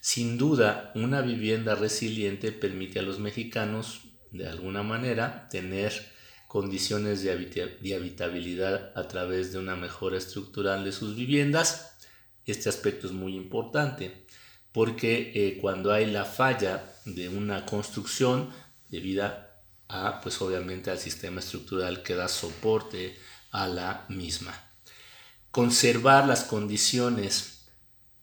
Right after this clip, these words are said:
de mantenimiento que deban tener las viviendas, pues, también es muy importante. Y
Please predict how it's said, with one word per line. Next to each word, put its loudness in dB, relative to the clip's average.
de 0
mantenimiento 2
que -2
deban 0
tener -6
las -4
viviendas, -4
pues, -4
también -4
es -6
muy -6
importante. -10
Y -8